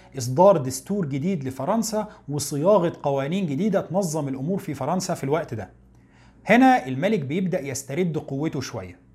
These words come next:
ليه؟ لأنه أغلب الجماهير الفرنسية وحتى أغلب الأعضاء في الجمعية الوطنية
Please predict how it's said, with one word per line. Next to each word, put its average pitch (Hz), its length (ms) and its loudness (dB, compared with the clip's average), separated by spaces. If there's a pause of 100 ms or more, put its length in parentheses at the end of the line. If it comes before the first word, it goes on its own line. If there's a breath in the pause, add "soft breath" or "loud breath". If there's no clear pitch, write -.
(460 soft breath)
ليه؟ 247 160 8
لأنه 202 380 4
أغلب 208 260 4
الجماهير 143 420 -2
الفرنسية 156 560 -2
وحتى 196 340 -2
أغلب 196 400 2
الأعضاء 143 460 0
في - 80 -10
الجمعية 151 380 -2
الوطنية 202 600 0